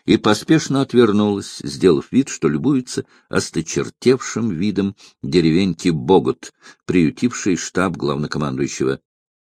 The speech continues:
Где, спрашивается, справедливость? Подлый интриган и опричник Казанзаки ходит в клуб запросто, а она,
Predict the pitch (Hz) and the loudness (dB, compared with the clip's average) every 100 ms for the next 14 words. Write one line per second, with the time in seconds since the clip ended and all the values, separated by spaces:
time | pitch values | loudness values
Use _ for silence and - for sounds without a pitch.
0 | _ _ _ - - - 151 - 101 120 | _ _ _ -14 -8 -4 -4 -4 -8 -8
1 | - 90 98 - - - 90 85 76 76 | -6 -8 -8 -12 -12 -10 -10 -6 -4 -4
2 | - - - _ - - - - 135 139 | -6 -12 -16 _ -20 -20 -10 2 4 4
3 | 113 120 - 113 - 98 87 104 110 98 | 2 2 2 0 0 -2 0 -2 -2 -2
4 | 98 - 113 - - 67 - - _ - | -4 -4 -4 -6 -8 -8 -10 -20 _ -2
5 | 87 78 71 67 67 139 131 120 104 - | -2 0 -4 -4 -2 -2 -2 -2 -2 -2
6 | 117 85 - - - 107 123 - - - | 0 0 -4 -12 0 4 4 2 -4 -10
7 | 85 127 147 - - - - 69 - 98 | -2 0 0 -2 -8 -8 -10 -8 -2 0
8 | 104 127 165 147 90 | 2 0 0 0 -2